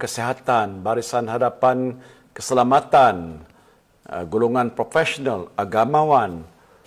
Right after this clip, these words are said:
pengusaha warung, pemandu lori, rider Grab dan Food Panda, peneroka Felda, peniaga kecil,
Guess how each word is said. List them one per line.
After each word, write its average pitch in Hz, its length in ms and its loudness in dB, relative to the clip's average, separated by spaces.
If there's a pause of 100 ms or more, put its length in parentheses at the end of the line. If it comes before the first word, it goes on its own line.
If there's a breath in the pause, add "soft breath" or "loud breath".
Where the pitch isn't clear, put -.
(300)
pengusaha 120 480 0
warung, 120 800 4
pemandu 113 400 -4
lori, 139 480 0 (800 soft breath)
rider 147 400 2
Grab 160 320 2 (560)
dan 110 480 -8
Food - 400 -2
Panda, 117 560 4 (400 soft breath)
peneroka 123 560 0
Felda, 113 720 0
peniaga 113 560 -2
kecil, 123 720 0